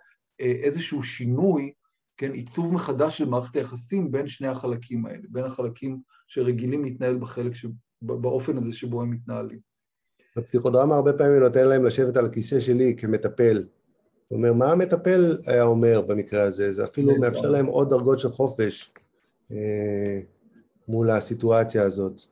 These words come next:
Speaker 1: נהדר, כי כבר יודעים מה אתה היית אומר, נכון? כבר אתה מופנם מספיק, אתה, אתה
Speaker 2: כן.
Speaker 1: כבר שם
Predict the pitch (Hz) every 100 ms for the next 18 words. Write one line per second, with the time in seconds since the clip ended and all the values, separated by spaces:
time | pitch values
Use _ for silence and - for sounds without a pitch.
0 | _ _ 127 123 113 131 123 127 139 135
1 | 127 190 175 - 139 143 147 131 139 143
2 | 120 120 143 123 127 123 127 123 - -
3 | 131 151 156 139 120 - - 151 151 143
4 | 127 127 117 120 _ _ _ - 120 110
5 | 104 123 120